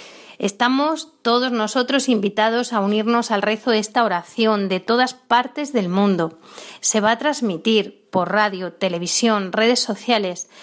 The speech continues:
y muchos grupos, además, se van a reunir en santuarios y en sus parroquias.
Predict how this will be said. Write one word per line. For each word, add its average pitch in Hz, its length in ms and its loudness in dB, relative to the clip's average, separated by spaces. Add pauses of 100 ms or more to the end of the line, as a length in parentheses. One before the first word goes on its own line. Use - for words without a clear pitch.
(220)
y 220 120 4
muchos 285 320 4
grupos, 311 580 0 (100)
además, 214 520 0
se 233 120 -6
van 190 180 0
a 208 60 2
reunir 214 380 -2
en 262 100 2
santuarios 208 960 -2
y 285 40 0
en 233 80 0
sus 190 200 -6
parroquias. 170 800 -4